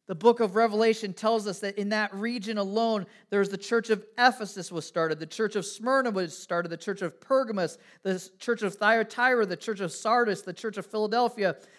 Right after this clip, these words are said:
the church of Laodicea. God was on the move.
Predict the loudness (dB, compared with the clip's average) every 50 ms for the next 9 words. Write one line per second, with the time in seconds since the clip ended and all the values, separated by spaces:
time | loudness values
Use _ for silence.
0 | _ -12 -8 -2 -2 -2 0 -2 -2 -2 0 2 2 2 2 2 0 -2 -4 -4
1 | 0 0 0 0 0 2 2 4 4 6 4 4 2 0 0 0 -2 -4 0 2
2 | 2 2 2 2 0 0 -2 -2 -2 -4 -2 -2 0 0 0 0